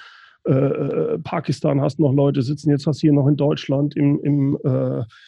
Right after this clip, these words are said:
äh, Osteuropa und jetzt bist du Projektleiter. Das ist die Königsdisziplin der Führung. Denn A, hast du die Leute remote.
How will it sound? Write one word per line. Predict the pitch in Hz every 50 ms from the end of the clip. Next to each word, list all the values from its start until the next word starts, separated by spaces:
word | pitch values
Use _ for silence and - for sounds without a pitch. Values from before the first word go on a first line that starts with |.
| _ _ _ - -
äh, | 135 - -
Osteuropa | - 165 143 - - - 143 135 117 135 143 139 - - 139 131 139
und | 143 - - - 139 135 135 - -
jetzt | 143 139 135 -
bist | - 160 147 -
du | 143
Projektleiter. | 117 - - 120 131 170 151 - - 131 123 127 120 120 113 110 - -
Das | 135 123 - -
ist | 151 - _ -
die | 123 - _
Königsdisziplin | - - - 175 302 320 196 - - - - _ - 120 110 - _ - - 131 - - - 120 113 117 113
der | - 123
Führung. | - - - - 131 - 123 - - - 180 151 _ _ _ _ _ _ _ _ _ _ _ _ -
Denn | - 120 113 113 110 113 - - _
A, | - - 127 131 147 175 180 147
hast | 165 151 - -
du | 139
die | 123 120
Leute | 113 117 113 117 113 120 110
remote. | 113 113 107 110 104 120 180 277 311 -